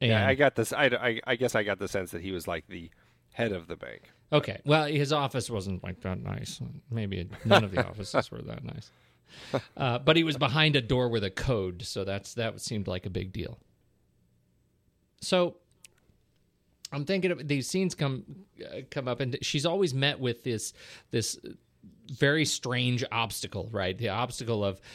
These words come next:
Speaker 2: of the mistress who's in the room, and she's telling the, the, the pa-, papa, you know, and this is, again, to my sort of dream theory, like, she, she gets to be in the room, and we as the viewer get to be in the room while this conversation is happening. Uh,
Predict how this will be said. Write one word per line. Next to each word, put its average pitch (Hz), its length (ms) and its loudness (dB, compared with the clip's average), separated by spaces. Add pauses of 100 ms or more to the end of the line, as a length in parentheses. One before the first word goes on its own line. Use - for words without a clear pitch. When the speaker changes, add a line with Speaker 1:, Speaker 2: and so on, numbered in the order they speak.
(160)
Speaker 2:
of 101 320 -2
the 113 80 0
mistress 113 560 0
who's 117 180 -2
in 135 160 2
the 123 80 2
room, 104 320 2
and 101 100 0
she's - 220 -4
telling 131 440 0
the, 101 120 -2 (200)
the, 104 120 -4 (160)
the 117 140 -10
pa-, 107 120 -4
papa, 101 440 0
you 107 100 -2
know, 107 140 0
and 135 100 0
this 151 140 0
is, 135 100 -2
again, 131 360 4
to 127 100 -2
my 110 240 0 (320)
sort 120 180 -2
of 98 100 -8
dream 135 360 4
theory, 95 320 0
like, 98 180 0
she, 170 320 0
she - 220 0
gets 151 240 0
to 139 100 -2
be 120 220 0
in 135 100 0
the 117 80 0
room, 120 320 0
and 104 160 -2
we 139 220 2
as 104 160 0
the 117 80 -2
viewer 117 400 2
get 110 160 -2
to - 100 -4
be 117 320 2
in 120 80 4
the 120 100 0
room 107 380 0 (300)
while 113 180 4
this 107 160 0
conversation 123 640 -2
is 95 140 -4
happening. 90 480 -4 (640)
Uh, 95 320 2